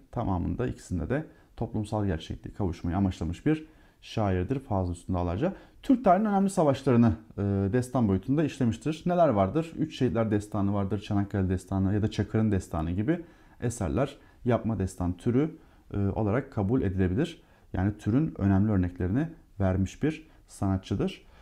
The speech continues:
Çocuk ve Allah, e, bir de Havaya Çizilen Dünya adlı kitapları oldukça önemlidir. Ama Çocuk ve Allah kitabıyla asıl kişiliğini bulduğunu söyleyebilirim Fazıl Hüsnü Dağlarca'nın. Diğerlerine de bakalım arkadaşlar. Behçet Necatigil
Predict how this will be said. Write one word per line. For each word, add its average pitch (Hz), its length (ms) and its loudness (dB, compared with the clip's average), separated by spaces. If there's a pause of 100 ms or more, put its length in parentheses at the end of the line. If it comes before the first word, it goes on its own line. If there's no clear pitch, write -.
(140)
Çocuk 233 360 2
ve 196 40 6
Allah, 175 360 4 (260)
e, - 20 -2 (460)
bir 175 120 4
de 190 60 2
Havaya 156 280 2
Çizilen 143 400 2
Dünya 120 500 6
adlı - 260 -8
kitapları 123 600 -2 (280)
oldukça 123 520 2
önemlidir. 123 440 2 (280)
Ama 180 220 2
Çocuk 131 400 2
ve 123 60 2
Allah 120 220 2
kitabıyla 110 540 0 (260)
asıl 120 320 -2
kişiliğini 92 480 -2
bulduğunu 104 460 0 (240)
söyleyebilirim 101 880 0 (240)
Fazıl 92 440 0
Hüsnü 131 280 -2
Dağlarca'nın. 85 480 -2 (380)
Diğerlerine 214 340 4
de 156 80 6
bakalım 107 260 2
arkadaşlar. 104 480 0
Behçet 180 340 2
Necatigil 151 540 2